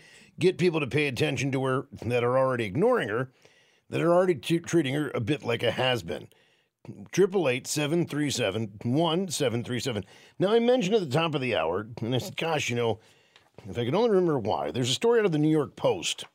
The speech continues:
It's been covered a couple other places. Chartis is a Chicago-based healthcare advisory services firm, and they recently released some data on rural hospitals in the United States,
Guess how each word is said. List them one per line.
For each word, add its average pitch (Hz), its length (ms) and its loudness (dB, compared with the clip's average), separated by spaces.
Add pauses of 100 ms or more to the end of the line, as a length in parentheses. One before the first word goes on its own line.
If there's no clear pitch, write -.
(680)
It's - 100 -20
been 151 160 0
covered 175 280 2
a 156 40 -4
couple 139 300 0
other 113 160 -4
places. 123 600 -2 (260)
Chartis 220 640 0 (540)
is 131 180 2
a 160 60 2
Chicago-based 151 1300 0 (380)
healthcare 151 500 2
advisory 120 600 -2
services 127 580 -4
firm, 82 340 -6 (800)
and 131 160 0
they 185 140 2
recently 226 560 0
released 156 420 -2
some 143 200 0
data 104 360 0
on 117 340 -4
rural 170 460 0
hospitals 104 720 -4 (720)
in 127 140 0
the 151 60 2
United 123 320 0
States, - 480 0